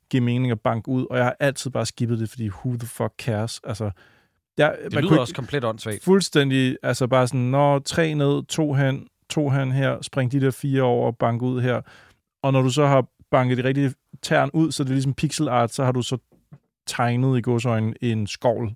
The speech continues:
Speaker 2: Ah.
Speaker 1: eller en lille bil.
Speaker 2: Det er sgu da meget sjovt, så.
Speaker 1: Jamen, jeg er blevet totalt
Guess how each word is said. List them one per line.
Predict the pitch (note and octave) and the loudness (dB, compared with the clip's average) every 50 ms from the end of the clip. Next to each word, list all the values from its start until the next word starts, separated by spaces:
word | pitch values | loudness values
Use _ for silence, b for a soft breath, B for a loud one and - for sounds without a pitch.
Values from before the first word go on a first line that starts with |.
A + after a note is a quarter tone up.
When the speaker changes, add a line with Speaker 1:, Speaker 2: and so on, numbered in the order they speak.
| _ _ - | _ _ -10
Speaker 2:
Ah. | - G#3+ C4+ D#4+ F4+ E4+ C4+ | -8 -8 -6 -6 -8 -4 0
Speaker 1:
eller | F3 B2+ B2 A#2+ A#2 A2+ | 0 2 2 4 4 2
en | A2+ A2+ | 2 2
lille | A#2 A#2 A#2+ | 2 0 0
bil. | A#2 - D3+ C#3+ C3+ B2+ | -2 -2 -2 -2 -2 -2
Speaker 2:
Det | B2+ B2 - _ - - | -6 -8 -8 _ -10 -10
er | F3 | -10
sgu | F3 - F#3+ | -8 -6 -8
da | C#3+ | -6
meget | G#2+ B2 E3+ A3 A3+ | -6 -6 -6 -6 -4
sjovt, | - G#3+ D3+ D3 - | -4 -4 -4 -4 -4
så. | C3+ A#2+ G2 - _ _ - | -4 -6 -6 -6 _ _ 2
Speaker 1:
Jamen, | D3 C#3+ D3+ C#3 | 4 6 6 6
jeg | B2+ | 4
er | A2+ | 2
blevet | A2+ B2+ A2+ | 2 -2 -4
totalt | - A#2+ - - C#3+ B2 B2 | -4 -6 -4 -2 -2 -2 -2